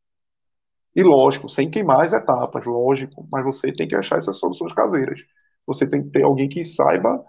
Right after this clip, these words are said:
olhar pra esses meninos e fazer uma transição menos pesada possível.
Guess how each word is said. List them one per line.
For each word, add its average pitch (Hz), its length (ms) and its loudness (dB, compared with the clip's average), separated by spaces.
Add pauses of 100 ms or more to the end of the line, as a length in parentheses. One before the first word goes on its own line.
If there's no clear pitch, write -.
(260)
olhar 135 380 4
pra 131 500 0 (680)
esses 139 260 -2
meninos 139 580 -4
e 165 80 -10
fazer 143 260 2
uma 160 120 0
transição 160 800 -2 (440)
menos 180 500 0
pesada 160 580 0
possível. 139 680 -4